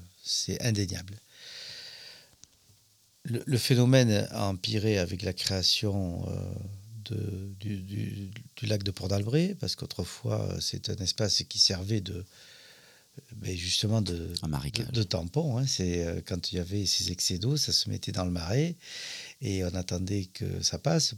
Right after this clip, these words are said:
Speaker 1: pour que, avec, entre, entre deux marées, ça se déverse dans le courant et puis ça parte à l'océan. Aujourd'hui, on n'a pas cette capacité, euh, malheureusement, à,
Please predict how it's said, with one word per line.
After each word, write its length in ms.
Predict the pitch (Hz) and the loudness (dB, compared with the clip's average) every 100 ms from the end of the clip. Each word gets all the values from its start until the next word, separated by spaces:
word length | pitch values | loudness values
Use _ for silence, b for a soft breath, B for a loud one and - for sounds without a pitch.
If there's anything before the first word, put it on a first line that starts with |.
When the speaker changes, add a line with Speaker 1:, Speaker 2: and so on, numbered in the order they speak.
| - | -8
Speaker 1:
pour 220 | 87 - | -14 -10
que, 200 | - 92 | -2 0
avec, 360 | 90 90 90 - | 0 -2 -4 -2
entre, 380 | 113 104 95 90 - | 0 0 -2 -4 -2
entre 260 | 98 - | -4 -2
deux 120 | 101 | 0
marées, 380 | 92 85 120 151 | 0 2 2 4
ça 200 | 139 - | 2 2
se 140 | - - | 0 0
déverse 520 | 95 104 110 - - 90 | -2 -2 0 0 -2 -4
dans 160 | 92 90 | -6 -6
le 100 | 92 | -6
courant 480 | - 98 117 147 | -4 0 2 2
et 100 | 127 | 0
puis 280 | 90 104 104 B B B | -4 -10 -14 B B B
ça 180 | - 98 | -6 -4
parte 240 | - 110 104 | -2 -2 -2
à 40 | |
l'océan. 340 | 90 - - - B B B B B B - | 0 0 -2 -6 B B B B B B -2
Aujourd'hui, 600 | 110 104 104 107 135 165 | 4 4 4 4 4 6
on 60 | 120 | 6
n'a 100 | 101 | 4
pas 120 | 107 | 2
cette 220 | - 107 | 0 0
capacité, 960 | - 95 101 - 90 - 117 135 139 113 | 0 0 2 2 0 -2 2 4 4 4
euh, 440 | 87 85 85 90 87 | 4 2 0 0 0
malheureusement, 840 | 92 92 87 87 101 123 135 117 | 0 0 0 0 0 2 2 2
à, 240 | 82 85 | 0 -2